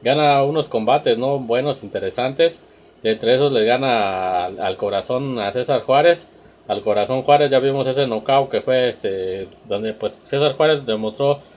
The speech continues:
mucho corazón, ¿no? Por eso, este, yo creo que a, le queda a, al puro tiro, ¿no? Ese apodo del Corazón Juárez.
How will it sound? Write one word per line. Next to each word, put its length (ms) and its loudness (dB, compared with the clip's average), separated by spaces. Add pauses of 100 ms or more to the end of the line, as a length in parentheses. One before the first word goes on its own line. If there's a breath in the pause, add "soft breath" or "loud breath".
(320 loud breath)
mucho 280 0
corazón, 500 2
¿no? 200 -2
Por 140 2
eso, 180 0
este, 380 -4
yo 100 -6
creo 160 -4
que 180 2
a, 240 0
le 140 -4
queda 600 2
a, 80 -8 (160)
al 160 -4
puro 240 -2
tiro, 320 -2
¿no? 160 -2
Ese 440 -2
apodo 360 -2
del 160 -6
Corazón 440 -8
Juárez. 380 0